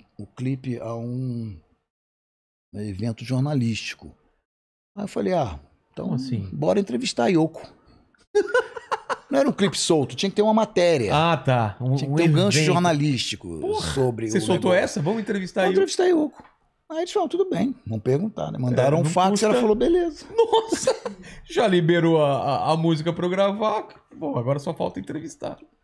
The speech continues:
Speaker 1: Aí eu fui repórter por um dia do Fantástico, fui pra Nova York, fiz essa matéria
Speaker 2: Caramba.
Speaker 1: gigante sobre a vida de John e Yoko naquele período conturbado. Inclusive tem um D V D pra quem gosta, quem é bitomaníaco como eu.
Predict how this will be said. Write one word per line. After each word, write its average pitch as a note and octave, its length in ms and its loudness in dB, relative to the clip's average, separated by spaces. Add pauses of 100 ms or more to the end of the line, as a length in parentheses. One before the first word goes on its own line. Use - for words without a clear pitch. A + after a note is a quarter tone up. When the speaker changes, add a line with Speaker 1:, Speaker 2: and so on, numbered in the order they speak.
Speaker 1:
Aí B2+ 200 2
eu C#3+ 80 4
fui D#3+ 180 2
repórter D3+ 460 2
por F3+ 180 2
um F#3 100 4
dia D3 280 2
do C#3+ 100 -2
Fantástico, D#3 600 0
fui C3 60 -4
pra C3+ 120 -4
Nova C3+ 240 2
York, C3 260 2
fiz D3+ 100 -2
essa D3 180 0
matéria C#3 420 2
Speaker 2:
Caramba. C3 60 2
Speaker 1:
gigante C#3+ 640 0
sobre B2+ 440 -2 (720)
a G#2 100 -8
vida A#2 320 -2
de A2+ 180 -6
John A#2 360 -4
e A2 160 -2
Yoko A#2+ 320 -6
naquele G2 360 -10 (200)
período G#2 340 -6
conturbado. G#2+ 720 -6
Inclusive A2 280 -8
tem D#3 120 -2
um D3+ 40 2
D D3 120 0
V G#2+ 120 -4
D G#2+ 160 -2
pra G2 140 -10
quem G2 180 -8
gosta, A2 300 -8
quem A2+ 120 -10
é - 20 -8
bitomaníaco G2+ 580 -12
como G2+ 240 -8
eu. C3+ 180 -4